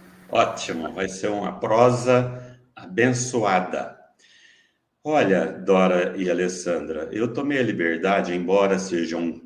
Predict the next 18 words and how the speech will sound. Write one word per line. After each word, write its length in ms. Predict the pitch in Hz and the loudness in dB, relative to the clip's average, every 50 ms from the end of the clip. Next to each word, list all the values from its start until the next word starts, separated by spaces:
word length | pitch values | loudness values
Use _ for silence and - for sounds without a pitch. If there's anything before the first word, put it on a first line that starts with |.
| - _ _ | -20 _ _
um 220 | 95 92 92 87 | -10 -10 -10 -10
texto 560 | - _ _ 98 98 95 92 95 95 - - - | -12 _ _ 0 2 2 2 0 -4 -8 -8 -4
relativamente 720 | - 123 120 110 92 - - 87 87 87 87 82 - - | -2 -2 0 0 -2 -2 -4 -4 -4 -4 -4 -6 -10 -14
curto, 580 | - _ - 113 110 107 107 - - - - - _ _ _ _ _ _ _ _ _ _ _ - | -16 _ -4 -4 -4 -4 -6 -10 -18 -20 -20 -20 _ _ _ _ _ _ _ _ _ _ _ -8
mas 260 | 107 120 117 117 - | -4 -4 -4 -4 -2
dividi-lo 560 | 117 123 120 123 120 117 117 123 127 120 120 | -2 0 0 2 0 0 0 0 2 2 2
em 160 | 120 113 - | 2 0 -2
três 340 | - - 127 123 120 123 123 | -2 0 0 0 2 0 -2
partes. 680 | - - 85 76 - - - - - - - - - - - - _ _ _ _ _ _ _ _ _ _ - | -2 -2 -2 -2 -4 -6 -12 -14 -14 -14 -14 -16 -18 -20 -20 -20 _ _ _ _ _ _ _ _ _ _ -6
É, 340 | 110 110 110 110 - - 147 | -4 -2 -2 -2 -2 0 0
esse 260 | 165 170 - - 127 | 0 0 0 -4 -8
texto 440 | - - 117 123 127 117 117 - - | -2 0 2 2 2 0 -4 -4 -2
também 420 | 131 117 107 107 120 131 123 - | -2 -2 0 0 0 0 -2 -2
consta, 460 | 117 113 139 147 - - - - 92 | -2 0 0 0 -2 -4 -6 -8 -10
conforme 480 | 90 - 92 92 - - 92 87 85 87 | -8 -8 -8 -10 -6 -6 -4 -4 -4 -4
a 60 | 80 | -6
Dora 280 | 82 85 82 78 78 78 | -6 -6 -6 -6 -8 -8
disse, 540 | 82 104 135 139 123 127 - - - _ | -6 -4 -4 -4 -4 -6 -10 -14 -18 _